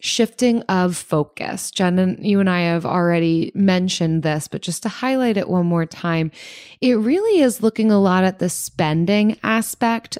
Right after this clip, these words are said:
of our finances rather than the saving. Again, both will happen, but clearly we're looking a lot more at our spending decisions, the things that we're acquiring, where our money is going.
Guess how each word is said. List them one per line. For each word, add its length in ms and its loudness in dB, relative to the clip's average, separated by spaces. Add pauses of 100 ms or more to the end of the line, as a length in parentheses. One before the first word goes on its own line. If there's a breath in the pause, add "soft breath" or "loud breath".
of 460 0 (360 loud breath)
our 160 2
finances 920 2
rather 440 0
than 200 2
the 100 0
saving. 600 -2
Again, 440 -2
both 420 2
will 360 0
happen, 720 -4 (480 loud breath)
but 160 0
clearly 380 2
we're 140 4
looking 300 0
a 100 2
lot 380 0
more 440 0
at 340 -2
our 100 -4
spending 420 -2
decisions, 680 -2
the 100 -8
things 300 -2
that 140 -4
we're 200 0
acquiring, 800 0
where 200 2
our 140 0
money 320 -2
is 160 -4
going. 640 2